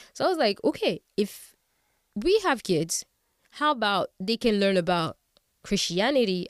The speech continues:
as well as they can learn about, um, the Islam, you know?" And at the end of the day, when they are old enough to make their own decisions, they be like, "Okay, they can pick a religion,"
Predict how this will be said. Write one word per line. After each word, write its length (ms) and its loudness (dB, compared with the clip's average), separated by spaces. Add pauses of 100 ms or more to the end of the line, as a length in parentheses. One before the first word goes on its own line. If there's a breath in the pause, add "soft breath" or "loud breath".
as 240 -4
well 180 2
as 120 -2
they 120 -2
can 200 -2
learn 160 0
about, 340 -4 (160)
um, 440 -4 (440 soft breath)
the 200 -2
Islam, 520 0
you 140 0
know?" 280 -2 (300)
And 160 2
at 160 0
the 220 -2
end 120 0
of 120 -2
the 120 -2
day, 220 0
when 320 0
they 400 -2 (360)
are 400 2 (160)
old 240 4
enough 260 2
to 100 -4
make 160 -2
their 220 0
own 180 2
decisions, 800 0 (420 soft breath)
they 120 2
be 80 0
like, 260 -4
"Okay, 300 -2
they 160 0
can 200 0
pick 280 -2
a 80 2
religion," 560 -4